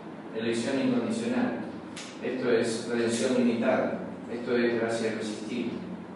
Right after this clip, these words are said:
Y la última era perseverancia de los santos. La perseverancia de los santos. Pero esa es una doctrina que se enseña totalmente.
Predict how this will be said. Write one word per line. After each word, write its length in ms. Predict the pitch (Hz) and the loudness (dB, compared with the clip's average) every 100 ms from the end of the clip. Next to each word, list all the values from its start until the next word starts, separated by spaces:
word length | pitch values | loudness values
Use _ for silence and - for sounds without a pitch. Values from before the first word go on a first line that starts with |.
| - 110 | -10 -2
Y 40 | |
la 120 | 110 | 2
última 400 | 120 - - 98 | 2 2 0 0
era 180 | 95 - - - - - - | -2 -2 -6 -8 -10 -10 -6
perseverancia 680 | 110 - 101 101 98 98 | -4 -2 0 0 0 -2
de 60 | 98 | -4
los 100 | 98 | -4
santos. 240 | - - - - - - - - - - - - - - - - - - - - - - - - - - - - | -4 -6 -6 -10 -12 -14 -14 -14 -12 -12 -14 -14 -14 -14 -14 -14 -14 -14 -14 -14 -14 -14 -14 -14 -14 -14 -12 -6
La 120 | 113 | 0
perseverancia 580 | 123 123 127 123 123 123 | 2 4 6 6 6 6
de 60 | |
los 100 | 123 | 4
santos. 360 | 120 123 - - - - - - - - - - | 4 2 0 -4 -6 -6 -8 -10 -12 -12 -12 0
Pero 120 | 151 | 4
esa 120 | 170 160 | 4 4
es 100 | 143 | 2
una 200 | 127 120 | 4 6
doctrina 360 | 117 139 127 | 6 4 4
que 100 | 117 | 4
se 200 | - - | 4 2
enseña 240 | - 117 - | 2 2 2
totalmente. 540 | - 123 - - - | 2 2 2 0 -2